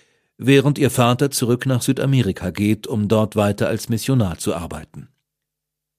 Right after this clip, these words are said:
Die Geschwister sehen den Vater recht selten.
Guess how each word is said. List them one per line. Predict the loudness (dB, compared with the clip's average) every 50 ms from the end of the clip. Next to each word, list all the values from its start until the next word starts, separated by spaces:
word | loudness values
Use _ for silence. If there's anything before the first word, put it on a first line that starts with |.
| _ _ _ _ _ _ _ _ _ _ _ _ _ -4
Die | -2 0
Geschwister | 0 0 2 4 2 4 4 4 4 2 2
sehen | 2 2 2 2 2 2 2
den | 2 0 -2
Vater | -2 0 0 0 0 0 0 -2 -2
recht | -2 -4 -6 -6 -6 -4
selten. | -2 -2 -4 -4 _ -20 -20